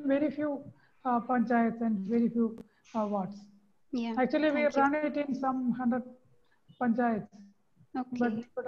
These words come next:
Speaker 1: achieve in some thirty or forty places.
Speaker 2: Hmm.
Speaker 1: And the sustainability was also not good. And
Speaker 2: Okay.
Speaker 1: again, some shop on the, in some areas, so in some areas,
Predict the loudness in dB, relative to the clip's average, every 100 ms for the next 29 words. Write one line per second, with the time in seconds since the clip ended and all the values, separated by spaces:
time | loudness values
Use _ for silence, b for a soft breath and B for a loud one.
0 | -8 -4 0 2 2 0 0 -2 -2 -2
1 | -2 -4 -8 -8 -10 -8 -8 -12 -20 _
2 | _ -2 0 0 0 -4 -10 -20 b b
3 | -10 -6 -6 -4 -4 -2 -2 0 2 4
4 | 2 0 0 0 0 -2 -2 -2 -2 -2
5 | -4 -6 -8 -12 -20 _ _ _ _ -8
6 | -2 2 4 4 2 2 2 0 2 2
7 | 4 4 2 0 0 0 2 0 -4 B
8 | B 0 4 4 4 2 4 4 2 -2
9 | B B 4 6 6 6 4 4 4 4
10 | 4 4 4 2